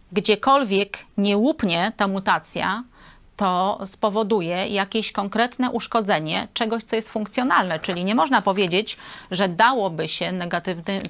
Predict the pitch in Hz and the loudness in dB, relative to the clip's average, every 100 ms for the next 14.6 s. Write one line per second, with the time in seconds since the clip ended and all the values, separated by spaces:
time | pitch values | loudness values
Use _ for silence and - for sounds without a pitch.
0 | - - 196 170 175 202 190 - 247 202 | -10 -4 -2 0 2 2 2 0 0 0
1 | 175 - 165 - 185 196 - - - - | -2 0 -2 -2 -4 -4 -10 -14 -20 -18
2 | - 175 175 190 170 - 262 254 - - | -4 -2 -2 -2 -4 -2 0 -2 -4 -6
3 | 202 196 190 - - 180 175 165 196 185 | -2 -2 -4 -8 -4 -2 0 -2 -2 -2
4 | 170 165 165 - - - 147 - - - | -4 -6 -4 -4 -4 -10 -10 -12 -20 -2
5 | 208 220 233 - 320 254 165 165 165 180 | 0 0 -2 2 2 2 -2 -4 -4 -2
6 | 185 180 185 196 208 202 208 208 - 185 | -2 -4 -4 -2 -2 0 -2 -2 -4 -2
7 | 180 - 208 - 226 214 196 170 151 180 | -2 0 -2 0 -2 0 -2 -2 -2 -6
8 | 190 190 175 - - 185 - 180 240 226 | -2 -2 -2 -4 -6 -4 -4 -2 0 0
9 | - 190 180 185 165 - - 165 233 - | -2 -2 -4 0 0 0 -4 -4 -6 -12
10 | - - - 226 220 240 220 214 - _ | -20 -20 -4 -2 0 2 4 2 -4 _
11 | - 160 202 285 196 175 160 175 - 180 | -10 -2 2 2 0 0 2 2 0 -4
12 | 180 175 170 170 - - _ _ - - | -2 0 2 -2 -6 -20 _ _ -6 -2
13 | 214 220 175 170 220 214 196 180 - 170 | -2 0 -2 -4 -4 -4 -6 -6 -8 -4
14 | 175 - - 160 185 | -2 -2 -4 -6 -6